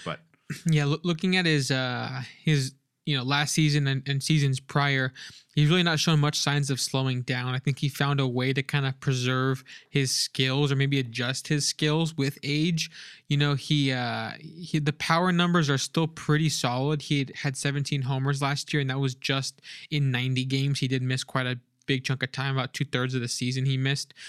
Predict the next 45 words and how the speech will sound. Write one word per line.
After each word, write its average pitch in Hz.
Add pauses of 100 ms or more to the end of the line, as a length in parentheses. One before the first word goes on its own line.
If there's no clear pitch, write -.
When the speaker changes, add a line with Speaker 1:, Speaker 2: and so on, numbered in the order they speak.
(280)
Speaker 2:
So 131
seventeen, 156
seventeen 180
home 147
runs 143
and 123
fourteen 135
steals 135
in 131
that 127
span. 131
You 131
know, 127
we're 123
talking 139
about 127
probably 131
a 120
twenty-five 131
twenty-five 131
type 135
of 131
season 139 (280)
if 135
he's 131
fully 135
healthy, 135 (500)
uh, 127
which 143
at, 151
you 151
know, 123 (200)
age 147
thirty-three 139
would 131
have 127
been, 123 (160)
uh, 120
quite 131
remarkable. 131 (200)
He 156
was 139
still 151
a 131
four, 135